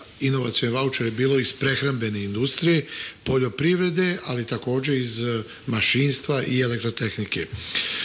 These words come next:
Taj program se pokazao kao veoma uspešan, ne samo kod nas, on se pokazao kao veoma uspešan baš u ovim zemljama koje su lideri u inovacijama, kao što su Izrael, e,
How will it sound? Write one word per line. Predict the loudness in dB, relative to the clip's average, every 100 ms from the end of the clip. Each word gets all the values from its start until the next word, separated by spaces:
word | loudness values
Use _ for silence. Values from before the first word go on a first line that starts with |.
| -6 -8 2
Taj | 2 4
program | 4 4 4
se | 2 0
pokazao | -2 -2 0 2 2 0 -2
kao | 0 2
veoma | 2 0 2
uspešan, | 0 0 0 2
ne | 2
samo | 2 2 0
kod | 2 0 2
nas, | 0 0 -2
on | -2
se | -2
pokazao | -2 0 0 2 0
kao | 0 0
veoma | 2 2 0 -2 0
uspešan | 2 4 4 4 0 -4 -12 -10
baš | 0 2 4
u | 4
ovim | 4 4 2 2
zemljama | 0 0 0 -2
koje | 0 0 2
su | 0 0
lideri | 2 2 4 2 2
u | 0
inovacijama, | 0 0 0 0 -2 -2 -6 -12 -14 -4
kao | -2
što | 0 -2
su | 0 -2 -6 -10 -8 0
Izrael, | 4 4 4 2 2 2 0
e, | -2